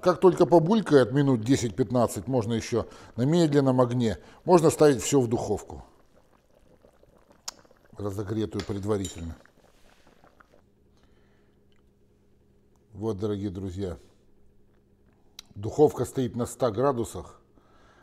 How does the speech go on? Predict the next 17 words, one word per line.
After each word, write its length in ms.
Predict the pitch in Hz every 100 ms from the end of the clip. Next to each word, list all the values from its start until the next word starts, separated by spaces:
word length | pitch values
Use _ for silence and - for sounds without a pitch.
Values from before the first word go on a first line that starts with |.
| _
она 260 | 101 107 107
до-, 160 | 107 117
довольно 480 | 110 110 110 107
долго 360 | 101 120 104 101
булькала 540 | 95 147 135 - 95
и 100 | 90
сейчас 220 | 80 113 101
успокоилась. 720 | - 110 - 98 80 78 -
И 300 | 131 175 170 - _ _ _
сейчас 560 | - 113 - 175 170 -
я 320 | 139 135 139 - _ _ _ _
выкладываю 720 | 101 110 147 156 147 135 131 113
сюда 580 | - 120 135 143 131 - - _ _ _ _ _
зелень 640 | 95 85 170 175 139 104 -
и 80 | 151
сливочное 640 | - 165 135 - 120 110
масло 460 | 101 87 - -